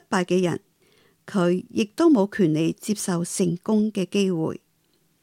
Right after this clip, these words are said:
賀爾呢番話受到全場嘅來賓喝彩，亦成就攞媒體嘅頭條。呢個金草莓獎自設立以嚟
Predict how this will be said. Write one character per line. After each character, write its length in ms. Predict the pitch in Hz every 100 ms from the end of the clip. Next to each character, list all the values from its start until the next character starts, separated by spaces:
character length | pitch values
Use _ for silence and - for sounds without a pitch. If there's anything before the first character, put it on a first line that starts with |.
| _ _ _ _ _ _ _ _ _ _ _ _
賀 140 | -
爾 120 | 294 294 285 311
呢 160 | 349
番 260 | 359 349 339
話 320 | 277 220 208
受 240 | 214 240
到 140 | 226 240
全 340 | - 226 196
場 300 | 190 220 180
嘅 140 | 190 214
來 200 | 202 165
賓 220 | - 240
喝 200 | 254 196
彩， 420 | - 185 165 180 202 _ _ _ _ _ _ _
亦 120 | 269
成 320 | 269 - 208 190
就 280 | 214 208 208 _ -
攞 260 | 214 190 226
媒 240 | - 185 170
體 320 | 175 185 208
嘅 160 | 214 185
頭 320 | - 185 147
條。 280 | - 190 - _ _ _ _ _ _ _ _ _ _ _ _ _ _
呢 160 | - 269
個 380 | 233 202 190 -
金 240 | 277 277
草 220 | 277 233 190
莓 120 | 190
獎 400 | 160 - 160 170
自 200 | 202 - 240
設 180 | 240 277
立 200 | 233 190
以 140 | - 196
嚟 260 | 208 156